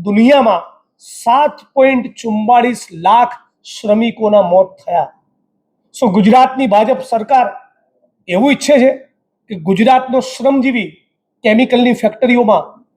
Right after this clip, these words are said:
ઈંટોના ભઠ્ઠાઓમાં, કન્સ્ટ્રક્શનની સાઇટમાં, અકીકના કારખાનાઓમાં અમાનવી પરિસ્થિતિમાં જે કામ કરવા મજબૂર બન્યો છે, એ પણ હૃદયરોગ અને અન્ય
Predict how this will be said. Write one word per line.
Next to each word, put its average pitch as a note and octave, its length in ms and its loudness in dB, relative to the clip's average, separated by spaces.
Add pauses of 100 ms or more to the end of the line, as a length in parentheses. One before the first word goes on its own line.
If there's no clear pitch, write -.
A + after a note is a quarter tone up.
(160)
ઈંટોના B3+ 440 2
ભઠ્ઠાઓમાં, B3 680 0 (280)
કન્સ્ટ્રક્શનની B3 640 -2
સાઇટમાં, A3+ 560 0 (840)
અકીકના C#4 440 2 (120)
કારખાનાઓમાં A#3 760 2 (420)
અમાનવી B3+ 540 4
પરિસ્થિતિમાં A#3+ 560 -2
જે A#3+ 140 -10
કામ A3 240 0
કરવા A3+ 260 0
મજબૂર G#3 400 0
બન્યો G#3+ 260 0
છે, - 100 -20 (540)
એ B3+ 120 2 (100)
પણ D4+ 180 4 (300)
હૃદયરોગ B3 580 0 (440)
અને A#3 120 0 (140)
અન્ય B3 180 2